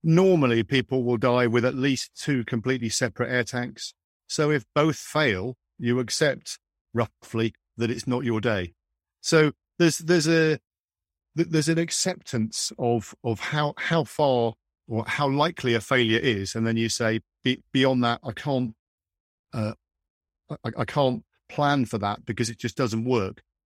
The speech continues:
Perhaps you are so heavy you can't get off the bottom of the cave because you're, you're pinned to the bottom with the weight or, or whatever it is. So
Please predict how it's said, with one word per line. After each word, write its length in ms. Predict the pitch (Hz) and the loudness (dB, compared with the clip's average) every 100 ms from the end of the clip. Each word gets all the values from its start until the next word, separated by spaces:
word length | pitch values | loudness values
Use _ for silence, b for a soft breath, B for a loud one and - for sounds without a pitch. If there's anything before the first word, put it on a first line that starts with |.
| - | -2
Perhaps 360 | 143 131 - - _ - | 0 0 -8 -12 _ -2
you 120 | 131 | -2
are 60 | |
so 200 | - 135 | 0 0
heavy 340 | 110 147 120 110 | 2 0 0 0
you 180 | 107 117 | -2 -4
can't 280 | 127 117 | -4 -2
get 100 | 127 | -2
off 160 | 120 - | -4 -4
the 100 | 113 | -4
bottom 380 | 127 113 - 113 | -2 -2 -2 0
of 120 | 101 | 0
the 80 | 104 | 0
cave 440 | 139 110 95 - - | 2 2 0 -8 -8
because 280 | 92 110 113 | -2 0 0
you're, 160 | 107 - | -2 -2
you're 180 | 120 107 | -4 -4
pinned 360 | 90 - 127 101 | -4 -4 -4 -4
to 60 | |
the 60 | 104 | -4
bottom 240 | 113 107 | -2 -2
with 100 | 107 | -2
the 80 | 107 | -2
weight 300 | 113 98 - b b - | -2 -2 -4 b b 0
or, 140 | 196 | 2
or 220 | 175 170 | 2 0
whatever 340 | 151 139 113 110 | 2 2 4 2
it 60 | |
is. 200 | 98 95 | 0 -4
So 300 | - 147 143 | -2 0 0